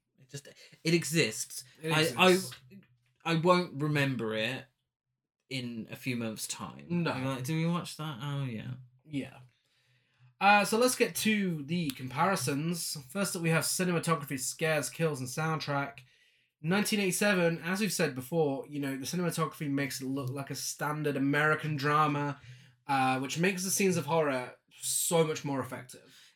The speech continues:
Speaker 1: Yeah, I'm not sure if it's a deliberate choice.
Speaker 2: I feel like it is. I really feel like it is, 'cause it's a strange choice, like, to go down.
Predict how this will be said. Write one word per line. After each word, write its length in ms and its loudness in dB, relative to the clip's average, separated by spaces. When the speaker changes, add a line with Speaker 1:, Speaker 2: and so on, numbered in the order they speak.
Speaker 1:
Yeah, 340 6
I'm 120 2
not 140 2
sure 220 2
if 100 0
it's 160 -6
a 40 -4
deliberate 560 2
choice. 600 0
Speaker 2:
I 80 6
feel 220 2
like 180 4
it 80 4
is. 400 0
I 100 -4
really 480 2
feel 220 0
like 180 -2
it 80 -6
is, 200 -8
'cause 220 -10
it's 220 -8
a 60 -14
strange 680 -4
choice, 580 -12
like, 320 -12
to 100 -12
go 220 -2
down. 320 -16